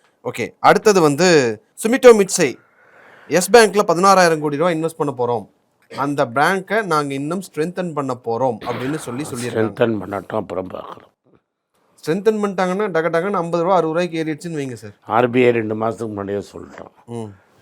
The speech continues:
Speaker 2: இன்னும் பர்மிஷனே இன்னும் கைக்கு வந்த மாதிரி இல்ல.
Speaker 1: ம்.
Speaker 2: பர்மிஷன்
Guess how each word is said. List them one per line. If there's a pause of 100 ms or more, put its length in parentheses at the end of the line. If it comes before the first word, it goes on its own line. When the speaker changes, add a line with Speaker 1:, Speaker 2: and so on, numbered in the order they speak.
(120)
Speaker 2:
இன்னும்
பர்மிஷனே
இன்னும்
கைக்கு
வந்த
மாதிரி (100)
இல்ல. (200)
Speaker 1:
ம். (640)
Speaker 2:
பர்மிஷன்